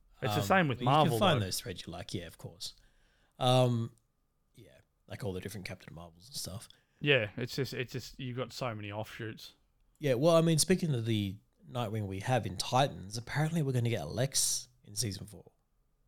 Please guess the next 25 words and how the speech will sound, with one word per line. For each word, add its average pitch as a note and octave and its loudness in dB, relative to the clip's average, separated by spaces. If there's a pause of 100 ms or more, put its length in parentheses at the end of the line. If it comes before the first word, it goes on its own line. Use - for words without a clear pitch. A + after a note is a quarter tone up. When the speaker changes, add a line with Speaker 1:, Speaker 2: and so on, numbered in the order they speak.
(800)
Speaker 1:
That's B2+ -4
amazing. G2+ -10 (800)
The C#3 2
only D3 6
problem C3 2
I'm B2+ 2
gonna B2 2
have B2 2 (1300)
is D3 -4
if C#3+ -4
it's - -6
Jon B2 -2
Cryer. A#2 4 (960)
Speaker 2:
Yeah, F2 -8
look, F2+ -10
we A2 -6
don't B2 0
wanna G2+ -6
link F#2 -12
Speaker 1:
Awesome F3+ 10
Speaker 2:
that, C3+ 6
but C3+ 10
Speaker 1:
Lex, F#3+ 8
awesome F3 10
Lex, A2+ 2